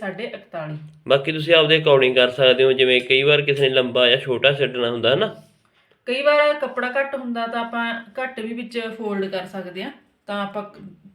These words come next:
Speaker 1: ਢਾਈ ਤਿੰਨ ਇੰਚ ਵੀ ਲੈ ਸਕਦੇ ਹਾਂ ਮਾਰਜਨ। ਤੇ ਮੇਰੇ ਲਵੇ ਕੱਪੜਾ ਹੈਗਾ ਇਹਦਾ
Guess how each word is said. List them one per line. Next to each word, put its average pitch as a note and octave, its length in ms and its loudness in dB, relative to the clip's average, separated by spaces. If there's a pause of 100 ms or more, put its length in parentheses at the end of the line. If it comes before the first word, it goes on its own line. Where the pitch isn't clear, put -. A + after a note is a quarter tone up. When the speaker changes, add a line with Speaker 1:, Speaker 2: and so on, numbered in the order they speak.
(140)
Speaker 1:
ਢਾਈ A#3 220 -6
ਤਿੰਨ G3 240 -8
ਇੰਚ F#3+ 260 -6
ਵੀ G#3 160 -8
ਲੈ G3+ 200 -6
ਸਕਦੇ F#3+ 340 -12
ਹਾਂ F#3 60 -14
ਮਾਰਜਨ। F#3 480 -16 (420)
ਤੇ G#3+ 80 -16
ਮੇਰੇ A3+ 200 -8
ਲਵੇ A3+ 180 -6
ਕੱਪੜਾ G#3+ 460 -6
ਹੈਗਾ F3+ 400 -10
ਇਹਦਾ A#3 220 -8